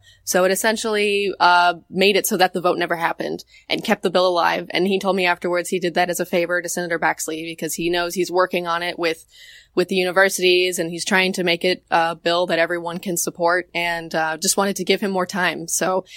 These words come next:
it probably won't ever come up in Senate Judiciary again, because I'm not sure that committee will ever meet again this session. But, um, it at least keeps it alive if the Senate version goes through, and could still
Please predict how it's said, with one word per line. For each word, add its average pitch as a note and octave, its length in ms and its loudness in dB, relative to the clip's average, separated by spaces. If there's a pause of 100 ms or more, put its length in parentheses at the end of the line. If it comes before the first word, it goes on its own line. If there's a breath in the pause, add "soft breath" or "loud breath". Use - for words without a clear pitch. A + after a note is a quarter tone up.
(120 loud breath)
it A3 140 0
probably B3+ 380 2
won't A#3 200 2
ever A3 180 0
come G#3+ 180 -2
up G#3+ 140 2
in G#3 100 -4
Senate G#3 240 -4
Judiciary F#3+ 460 0
again, F#3+ 340 0
because F#3+ 240 -4
I'm F3+ 180 0
not F3+ 200 0
sure G3+ 340 0
that F#3+ 260 0
committee F#3+ 280 -2
will F#3 180 0
ever G3 180 0
meet G3+ 160 -2
again E3+ 300 -4
this D#3+ 160 -6
session. G#3 400 -6 (400 soft breath)
But, F3+ 480 0
um, F3 240 -2
it G#3+ 160 6
at G#3+ 100 2
least B3 220 -2
keeps C4+ 240 0
it A3 60 2
alive G#3+ 440 2
if F3+ 140 -2
the F#3 100 -2
Senate F#3+ 440 -2
version G3+ 680 -2
goes F#3 280 0
through, G3+ 360 -4
and F3+ 340 -8 (200)
could G3 240 0
still G#3+ 560 -2